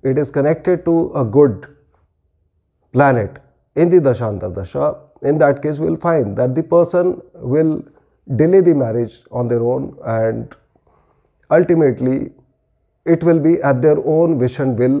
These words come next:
when they will marry. Looking at rest of the planets when they are placed in the seventh house. When Sun is placed in the seventh house, Sun has come opposite its own sign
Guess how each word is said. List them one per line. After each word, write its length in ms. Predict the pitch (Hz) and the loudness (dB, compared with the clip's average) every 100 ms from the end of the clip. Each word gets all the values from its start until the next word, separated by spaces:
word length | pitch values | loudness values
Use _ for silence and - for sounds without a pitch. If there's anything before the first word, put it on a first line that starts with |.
| - | -4
when 300 | 101 120 151 | -2 2 2
they 100 | 139 | 2
will 140 | 120 107 | 0 -2
marry. 280 | 98 80 85 _ _ _ _ _ _ - _ _ _ - | -6 -10 -16 _ _ _ _ _ _ -20 _ _ _ -4
Looking 420 | 123 156 180 190 | 4 4 6 4
at 300 | 185 185 - | 4 2 -2
rest 300 | - 143 156 | -2 0 0
of 120 | 170 147 | -2 -2
the 80 | |
planets 460 | - 120 110 139 - - | -2 -2 -4 -6 -10 -14
when 180 | 123 143 | -4 0
they 100 | 147 | 2
are 80 | 139 | 2
placed 340 | 127 123 117 | 2 0 0
in 80 | 135 | -2
the 100 | 143 | -4
seventh 280 | 170 156 143 | -2 0 0
house. 320 | 101 80 - _ _ _ _ _ _ _ _ | -4 -8 -14 _ _ _ _ _ _ _ _
When 280 | 123 151 180 | 0 2 2
Sun 200 | 180 175 | 2 4
is 100 | 175 | 2
placed 340 | 170 147 147 151 | 2 2 2 0
in 120 | 139 | -2
the 80 | 143 | -2
seventh 360 | 135 127 123 | -2 -2 -2
house, 380 | 127 135 147 - - _ _ _ _ _ _ _ _ | -2 0 -2 -6 -20 _ _ _ _ _ _ _ _
Sun 460 | - 165 170 - - _ _ 131 | 0 2 2 0 -12 _ _ -6
has 180 | 135 | -6
come 240 | 151 151 147 | 0 -2 0
opposite 460 | 127 135 135 139 135 | -2 -2 -2 -2 -2
its 220 | 117 - | -6 -4
own 200 | 127 120 | -4 -4
sign 400 | 127 120 123 | -2 0 0